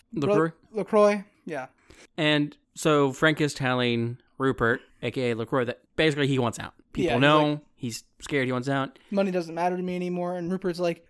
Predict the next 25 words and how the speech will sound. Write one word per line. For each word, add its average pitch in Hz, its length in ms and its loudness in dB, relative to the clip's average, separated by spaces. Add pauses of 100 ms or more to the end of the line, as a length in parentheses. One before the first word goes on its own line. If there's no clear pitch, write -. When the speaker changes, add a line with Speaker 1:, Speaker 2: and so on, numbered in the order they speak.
Speaker 1:
"Well, 185 120 0
the 185 80 0
money 220 240 2
matters 185 420 -2
to - 120 -10
me." 135 420 -12
Speaker 2:
Yeah, 117 220 -2
and 131 260 -2
LaCroix's 143 300 0
also 131 180 -2
just 123 100 -6
like, - 120 -8 (140)
"Don't 165 220 2
worry, 180 320 2
we 117 200 -6
can 160 220 2
just 139 220 0 (140)
<laughs> 127 80 -14
write 117 480 -4
them 143 200 0
to 147 100 -4
death," 147 340 0
basically. 107 500 -8 (200)
Speaker 1:
Yep. 214 220 0 (140)
So 196 500 0